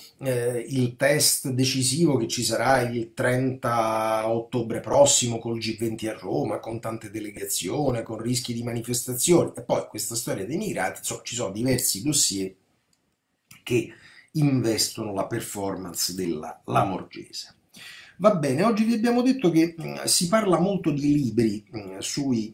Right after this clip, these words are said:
mm, quotidiani. Allora, Walter Veltroni, anche ecologista, recensisce sul Corriere della Sera il libro di Roberto Della Seta,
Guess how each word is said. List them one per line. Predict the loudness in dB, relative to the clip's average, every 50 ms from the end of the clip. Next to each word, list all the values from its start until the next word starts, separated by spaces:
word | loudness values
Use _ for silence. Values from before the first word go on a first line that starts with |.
| _ -12
mm, | -12 -12 -12 -14 -16
quotidiani. | _ -4 -4 -2 -2 -4 -6 -4 -6 -6 -6 -12 -18 _ _ _
Allora, | 0 2 4 4 4 2 0 -4 2
Walter | 6 6 6 6 6 2 0 2
Veltroni, | 2 2 2 4 4 6 6 6 6 2 -2 -8 _ -20 _ _ _ _ _ _
anche | 2 4 4 6 4 2 2 0 -2 -4 -4
ecologista, | -4 -4 -4 0 0 0 0 4 6 6 6 6 4 2 -2 -2 -2 -4 -4 -4 -10 -20 _ _ _ _ _ _ _ _ _ _ _ _ _ _ _ -6
recensisce | -2 0 0 0 2 2 2 2 2 0 0 2 2 0 0 0 -4 -6
sul | -4 -4 -4 -4
Corriere | -2 -2 -2 0 0 0
della | 0 0 0 0
Sera | 0 0 0 0 0 2 2 2 2 0 -8 -16 -20 -20 -20 _
il | -2 0 2 2
libro | 4 4 4 4 4 6 4 4 4 2 0 -6
di | -10 -10 -8 -6 -4 -2 -2 -2 -2 -2
Roberto | -4 -4 -2 -2 -2 -4 -4 -4 -8 -6
Della | -6 -4 -4 -4 -2 0
Seta, | 4 6 6 6 6 4 0 -4 -6 -6 -14